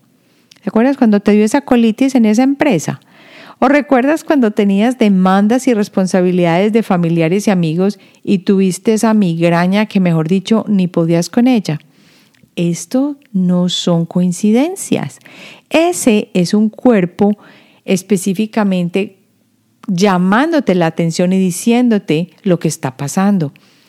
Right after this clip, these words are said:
Tu cuerpo no puede mentirte porque sobre aquellas cosas que pasan como alimentos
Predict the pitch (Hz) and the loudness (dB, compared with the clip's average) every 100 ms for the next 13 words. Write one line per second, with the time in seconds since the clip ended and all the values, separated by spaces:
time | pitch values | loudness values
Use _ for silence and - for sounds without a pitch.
0 | - - 226 254 247 277 302 - 285 370 | -8 -4 2 2 2 0 0 0 0 0
1 | 320 196 156 135 - 165 - 190 - 214 | -2 -2 -4 -8 -10 -10 -6 -6 0 -2
2 | 208 - - _ _ _ - - 240 233 | -2 -8 -20 _ _ _ -8 0 2 2
3 | 226 226 220 - - 208 - 262 302 277 | 2 0 -2 -4 -6 -4 -2 -2 -2 -4
4 | - 285 269 285 262 - _ _ _ - | -2 -2 0 -2 -4 -12 _ _ _ -2
5 | 180 - 190 180 220 220 226 202 180 175 | -2 0 0 0 -2 0 0 2 2 2
6 | 175 180 170 156 208 220 - | 2 2 0 0 0 0 -4